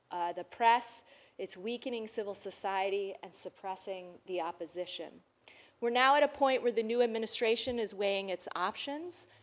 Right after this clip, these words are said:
and looking at how we carry forward with the U S Russia relationship. And as the administration looks at that relationship and determines the way forward,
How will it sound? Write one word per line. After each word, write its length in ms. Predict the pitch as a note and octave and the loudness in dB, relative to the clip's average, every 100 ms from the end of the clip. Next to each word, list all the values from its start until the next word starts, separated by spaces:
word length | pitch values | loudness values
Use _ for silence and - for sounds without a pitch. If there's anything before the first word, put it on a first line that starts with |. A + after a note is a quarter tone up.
| _ | _
and 220 | G3+ G3 F#3+ | -10 -4 -4
looking 320 | A3+ B3+ A3+ | -2 -4 -6
at 80 | - | -10
how 320 | G#3 G3+ G#3 | -6 -4 -2
we 120 | G#3 | -4
carry 340 | G#3 G#3 G3 F#3+ | -8 -8 -6 -8
forward 520 | - A3+ A3 G#3 F#3 | -6 -4 -4 -6 -8
with 120 | F#3+ | -12
the 80 | G3 | -8
U 220 | G3 F#3+ | -6 -4
S 220 | F#3+ - | -6 -8
Russia 300 | F#3+ F3+ F#3+ | -8 -8 -8
relationship. 760 | F3 F3 F3 F3+ F3+ - D3 D#3 _ - _ - | -8 -6 -8 -10 -16 -14 -14 -14 _ -20 _ -12
And 140 | G3+ | -6
as 220 | G3 A3 | -4 -4
the 100 | C4 | -4
administration 1000 | C4+ C4 B3+ - B3+ A#3 A#3 A#3+ A3+ A3+ A3+ _ | -2 -2 -4 -2 2 2 0 -6 -4 -6 -10 _
looks 400 | A3 A#3+ D4 C#4+ | 4 8 8 4
at 120 | D4 C#4 | -4 -2
that 180 | B3 | -2
relationship 680 | A#3 A3+ A3+ A#3 A3+ A#3 A3 | -2 0 -2 -2 -6 -6 -4
and 120 | G#3 | -6
determines 480 | F#3+ - A3 G#3+ G#3 | -10 -10 -8 -6 -6
the 120 | G#3 | -4
way 160 | G3 F#3+ | 0 -2
forward, 440 | F#3+ G3 G3 F#3+ | -2 0 2 2